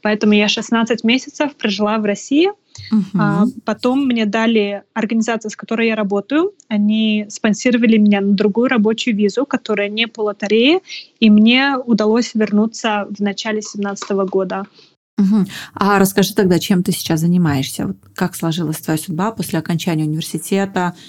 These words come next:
Speaker 2: А, то есть я так понимаю, что ты год, э, прожила в семье, которая тебя приняла,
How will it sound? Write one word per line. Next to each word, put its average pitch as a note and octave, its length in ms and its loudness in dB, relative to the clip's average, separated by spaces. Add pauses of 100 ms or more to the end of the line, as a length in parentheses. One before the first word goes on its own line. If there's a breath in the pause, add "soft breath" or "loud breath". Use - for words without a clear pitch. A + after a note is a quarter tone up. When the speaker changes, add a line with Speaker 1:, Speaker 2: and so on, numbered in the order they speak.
(380 loud breath)
Speaker 2:
А, D#3+ 480 0 (240)
то - 60 -6
есть E3 100 0
я E3+ 60 -2
так F#3 120 -4
понимаю, F3 320 0
что F3 160 -2
ты D#3+ 120 -6
год, F3+ 340 -4
э, E3 200 0
прожила E3 420 -2
в E3 80 -8
семье, E3+ 400 0
которая D#3 340 -4
тебя F3 220 -6
приняла, D#3 560 -4